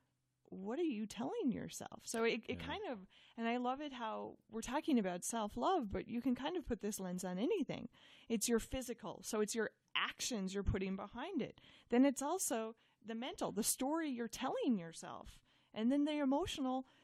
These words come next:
Speaker 1: the feelings that you're going to allow your fel-, self to feel for the process, whatever that process is.
Speaker 2: And that brings us to the last, uh,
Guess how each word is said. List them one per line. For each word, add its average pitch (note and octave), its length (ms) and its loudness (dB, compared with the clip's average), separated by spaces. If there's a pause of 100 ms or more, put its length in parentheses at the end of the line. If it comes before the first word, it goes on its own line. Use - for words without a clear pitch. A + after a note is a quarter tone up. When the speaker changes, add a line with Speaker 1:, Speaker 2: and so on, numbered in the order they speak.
(120)
Speaker 1:
the A3+ 100 6
feelings C#4+ 1160 0 (380)
that A#3+ 140 0
you're B3+ 240 2
going A#3 440 2
to A#3 220 0
allow G#3 360 0
your A3 200 0
fel-, G#3+ 440 -4
self - 400 -2
to G#3 180 -2
feel C4 600 -2 (200)
for A3+ 300 2
the G#3 320 0
process, - 720 -2
whatever A#3+ 380 0
that - 180 -10
process - 460 -8 (100)
is. - 120 -20 (640)
Speaker 2:
And B2 120 2
that A2 120 4
brings A#2 220 6
us A2 120 2
to - 100 0
the F#2+ 100 4
last, G2 360 2 (680)
uh, F#2+ 180 -2